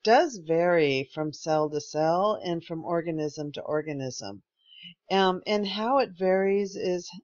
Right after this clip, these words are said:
um, the different elements that make it up. So first of all, the fat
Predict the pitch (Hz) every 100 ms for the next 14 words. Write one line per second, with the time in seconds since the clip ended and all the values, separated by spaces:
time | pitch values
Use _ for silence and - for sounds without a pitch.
0 | _ - 170 160 156 175 170 202 208 196
1 | - 160 165 160 147 151 - 151 160 151
2 | 156 143 135 120 - _ _ _ _ _
3 | - - 220 214 285 294 - 214 170 160
4 | 160 156 - 165 - 196